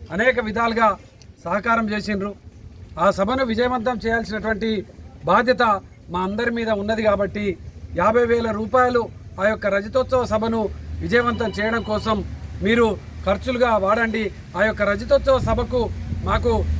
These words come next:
బస్సులను ఏర్పాటు చేయండి, ఆ బస్సులలో మేమందరం కూడా వస్తామని చెప్పేసి అలా వాళ్ళు యాభై వేల రూపాయల విరాళాన్ని అందియడం చాలా సంతోషకరం. ఈరోజు ఒక ఉద్యమ స్ఫూర్తి ఆనాడు తెలంగాణ రాష్ట్రం ఏర్పడాలని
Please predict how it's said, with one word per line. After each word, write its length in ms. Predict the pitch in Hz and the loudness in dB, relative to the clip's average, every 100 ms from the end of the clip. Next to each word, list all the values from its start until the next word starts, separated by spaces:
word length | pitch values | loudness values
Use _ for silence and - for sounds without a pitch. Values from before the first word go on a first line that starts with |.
| - | 0
బస్సులను 400 | 180 - 254 262 | 0 2 2 4
ఏర్పాటు 440 | 233 226 240 214 | 2 2 0 0
చేయండి, 260 | 233 220 220 202 - - 160 | 0 0 0 -2 -4 -4 0
ఆ 20 | |
బస్సులలో 540 | 175 190 240 233 226 | 2 2 0 2 2
మేమందరం 560 | 220 208 196 233 277 262 | 2 0 0 2 2 2
కూడా 280 | 226 214 226 196 - - - | -2 0 0 0 -4 -8 -2
వస్తామని 460 | 185 - 269 247 | -2 2 2 4
చెప్పేసి 380 | 233 226 214 220 | 0 -2 -2 0
అలా 240 | 208 208 202 180 - - | 2 4 2 2 -4 -4
వాళ్ళు 180 | 185 202 | 0 2
యాభై 280 | 190 185 196 | 2 2 2
వేల 220 | 196 196 190 185 175 | 2 2 4 4 2
రూపాయల 360 | 190 233 226 214 196 - - - | 0 0 2 2 2 -2 -4 -4
విరాళాన్ని 520 | 180 226 247 226 220 208 - - - 156 | 0 2 2 2 0 0 -2 -2 -2 0
అందియడం 440 | 226 254 240 226 202 - - - | 0 4 4 2 -2 -4 -6 -4
చాలా 180 | 170 196 | 0 0
సంతోషకరం. 680 | 185 185 190 226 208 208 240 - - - - | 0 -2 -2 -4 0 0 0 -2 -2 -2 2
ఈరోజు 300 | 214 226 240 196 - - | 2 2 0 0 -6 -6
ఒక 120 | 180 214 | -4 -2
ఉద్యమ 460 | 196 196 254 254 | -2 0 2 2
స్ఫూర్తి 460 | 240 - 247 - 262 | -2 -2 -4 -2 0
ఆనాడు 400 | 220 233 247 254 220 - - - | 2 2 4 2 0 -8 -18 -6
తెలంగాణ 500 | 202 247 247 247 240 | -2 -2 0 0 2
రాష్ట్రం 460 | 220 220 233 269 254 220 - - - | 2 2 2 0 0 -2 -12 -12 -10
ఏర్పడాలని 720 | 170 247 254 247 254 247 240 | 0 0 2 4 4 4 0